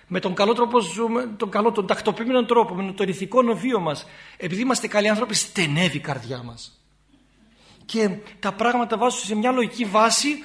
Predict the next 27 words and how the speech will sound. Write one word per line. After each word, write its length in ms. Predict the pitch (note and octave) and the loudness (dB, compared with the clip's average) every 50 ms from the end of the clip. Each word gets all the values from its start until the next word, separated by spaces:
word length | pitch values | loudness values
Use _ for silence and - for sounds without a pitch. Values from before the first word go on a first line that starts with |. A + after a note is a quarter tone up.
| - - | -10 -4
που 120 | - G#3+ | 0 2
δεν 120 | A#3+ C4 | 4 4
αντέχουμε 360 | B3 A3 G#3+ B3+ - B3+ C#4 - | 4 4 2 2 2 0 -2 0
τα 100 | B3+ A3 | 0 -2
σκάνδαλα, 920 | - - - C4+ D4 D4 C4 F#3+ F#3 E3+ D3+ D3 C#3+ C#3 - - - - _ _ _ _ _ _ _ | -2 -2 0 0 2 2 2 2 2 2 2 0 -2 -6 -8 -12 -20 -20 _ _ _ _ _ _ _
ακόμη 320 | - F3+ D3+ G3+ A3+ G#3+ | -10 -6 -2 0 0 0
και 80 | G3+ G3+ | 0 0
από 120 | F3 G3+ | -2 0
τον 160 | F#3+ G3 F3+ | 0 -2 -2
Θεό. 480 | - - F#3 F3+ D#3+ C#3 B2 A#2+ - - - - - - - - | -2 -2 -2 0 0 0 -2 -6 -12 -18 -20 -20 -20 -20 -14 -10
Οπότε 280 | - D#3 G#3 A#3+ A3+ | -6 -2 -2 -2 -2
τι 100 | A3+ - | -2 -2
κάνει 220 | C4+ C#4+ C4 A3 G3+ | 0 2 2 2 2
ο 60 | E3+ | 0
Θεός; 580 | - - E3 D#3 E3 F#3 F3 - - - - - - - - | -2 -2 0 0 0 0 0 -4 -8 -10 -12 -16 -20 -20 -16
Όταν 260 | - B3 B3+ - B3+ F#3+ | -12 -8 -6 -4 -4 -4
βρει 140 | G#3 A#3 | -4 -4
μια 160 | G#3+ G#3+ A3 G#3+ | -2 0 0 -2
ψυχή 320 | G#3+ - - D3+ G3 A3 | -2 -4 -8 -6 -6 -8
που 180 | G#3+ - A3+ B3+ | -6 -2 0 0
έχει 160 | A3 - F3 | 0 0 -2
διάθεση, 500 | D3+ D#3+ B2+ - - D#3+ - - C#4 B3+ - - - C4+ - - - _ _ _ _ _ _ _ _ _ _ | -4 -4 -4 -4 -6 -8 -6 -4 -6 -6 -6 -6 -8 -8 -10 -12 -20 _ _ _ _ _ _ _ _ _ _
<clears throat> 840 | _ _ _ _ _ _ _ _ _ - - _ _ - - - _ | _ _ _ _ _ _ _ _ _ -20 -20 _ _ -20 -20 -18 _
πολλές 260 | - B3+ C4+ C#4+ - | 0 0 2 2 2
φορές 380 | - G#3 A3 B3 C4+ C4 - - - - | 0 2 2 2 2 0 -4 -10 -14 -10
την 120 | - D#4+ D4+ | -8 -6 -2
ταλαιπωρεί. 560 | E4 D#4+ D#4 D#4 D#4+ D#4+ C#4 G3 D3 C#3 - | -2 -2 -2 -2 -2 -2 -2 -2 -4 -8 -14